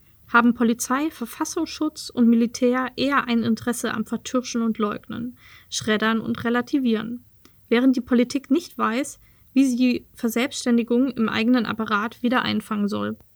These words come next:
Dass die A F D gesellschaftliche Probleme stets durch eine Politik der inneren Sicherheit lösen will, passt gut zum Staatsverständnis des völkischen Denkens und dem autoritären Strafbedürfnis sowohl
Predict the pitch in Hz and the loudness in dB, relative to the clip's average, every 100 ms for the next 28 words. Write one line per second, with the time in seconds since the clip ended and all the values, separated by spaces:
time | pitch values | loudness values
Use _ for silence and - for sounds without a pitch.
0 | _ - 262 - 240 254 233 - 262 277 | _ -6 -4 -4 -4 -4 -4 -2 -2 0
1 | 233 240 262 254 254 247 240 - 220 240 | 0 0 -2 -4 -4 -4 -4 -4 -4 2
2 | 247 233 233 - - - 254 311 - 240 | 4 4 0 -4 -8 0 0 0 -4 -4
3 | - 226 226 233 233 - - 247 226 247 | 0 -2 0 -2 0 -4 -4 -4 0 2
4 | 240 226 262 285 247 233 240 220 285 269 | 4 2 0 -4 -4 -2 2 2 2 2
5 | 214 233 254 320 _ _ _ - 233 - | 2 0 -2 -4 _ _ _ -6 -6 -4
6 | - 392 - 247 - 226 240 - 254 254 | -4 -4 0 -2 -2 -6 -6 -8 -6 0
7 | 240 247 247 233 - 226 220 247 240 226 | 0 0 -4 -6 -4 -2 -2 -2 -2 -2
8 | 220 202 262 - - _ _ - 240 233 | -4 -6 -12 -18 -20 _ _ 0 2 4
9 | 226 226 247 269 254 - 233 226 - - | 2 0 -2 -2 -4 -2 0 0 0 -4
10 | 240 254 226 240 233 233 277 - _ _ | -4 -4 -6 -2 -2 -2 -4 -6 _ _
11 | - - 226 247 | -14 -2 2 2